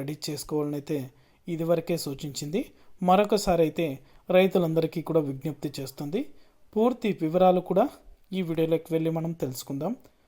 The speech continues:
వీడియోలోకి వెళ్ళే ముందు స్మాల్ రిక్వెస్ట్, ఏపీ రాష్ట్ర వ్యాప్తంగా రైతులకు సంబంధించి ఎప్పటికప్పుడు అప్‌డేట్ అనేది కూడా మన ఛానల్ ద్వారా వెంటనే తెలుసుకోవాలనుకుంటే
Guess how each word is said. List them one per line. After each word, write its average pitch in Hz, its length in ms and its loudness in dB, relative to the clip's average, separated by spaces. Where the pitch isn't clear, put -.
వీడియోలోకి 160 400 -6
వెళ్ళే 202 260 2
ముందు 202 240 -2
స్మాల్ 170 380 -2
రిక్వెస్ట్, 170 440 -2
ఏపీ 165 220 -2
రాష్ట్ర - 340 -6
వ్యాప్తంగా 190 420 -2
రైతులకు 202 540 4
సంబంధించి 180 560 -2
ఎప్పటికప్పుడు 240 720 0
అప్‌డేట్ 170 380 0
అనేది 165 280 -2
కూడా 185 140 2
మన 160 240 -2
ఛానల్ 165 320 -4
ద్వారా 160 220 0
వెంటనే 196 320 2
తెలుసుకోవాలనుకుంటే 147 840 -4